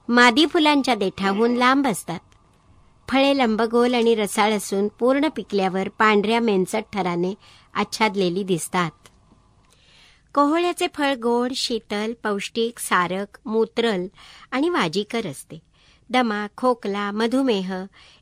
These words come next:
इत्यादी विकारांवर ते गुणकारी असते, असा आयुर्वेदात उल्लेख आढळतो.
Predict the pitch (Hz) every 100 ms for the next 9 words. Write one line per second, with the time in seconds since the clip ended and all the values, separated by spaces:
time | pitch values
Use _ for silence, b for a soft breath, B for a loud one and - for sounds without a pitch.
0 | - 247 - 226 220 220 214 196 202 202
1 | 202 254 269 277 285 285 294 330 320 285
2 | 170 - 135 165 _ B B B B B
3 | 247 254 359 330 254 302 320 339 349 330
4 | 277 262 285 233 180 165 - 175